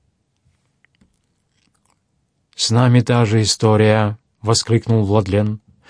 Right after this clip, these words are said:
"Только мы писали не по бумаге, а по людям, но по его сценарию, его подсказке. А теперь он воротит от нас нос, тычет, что мы не правы, когда сам не прав".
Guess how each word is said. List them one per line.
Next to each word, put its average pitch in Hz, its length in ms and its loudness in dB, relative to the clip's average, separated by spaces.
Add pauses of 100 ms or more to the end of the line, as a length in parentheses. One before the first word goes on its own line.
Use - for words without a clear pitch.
(160)
"Только 131 300 2
мы 127 180 4
писали 127 580 0 (220)
не 123 140 2
по 127 140 0
бумаге, 120 640 2 (220)
а 98 120 -4
по 120 140 0
людям, 120 640 2 (440)
но 98 140 -2
по 113 100 -2
его 110 340 4
сценарию, 131 800 0 (240)
его 123 360 2
подсказке. 131 840 -2 (640)
А 113 120 -4
теперь 135 400 2
он 131 100 4
воротит 127 460 2 (180)
от 117 180 -2
нас 143 300 0 (160)
нос, 147 480 0 (580)
тычет, 143 440 2
что - 220 -2
мы 131 120 2
не 135 120 2
правы, 131 540 0
когда 95 340 -4
сам 147 440 2
не 127 80 4
прав". 127 500 -2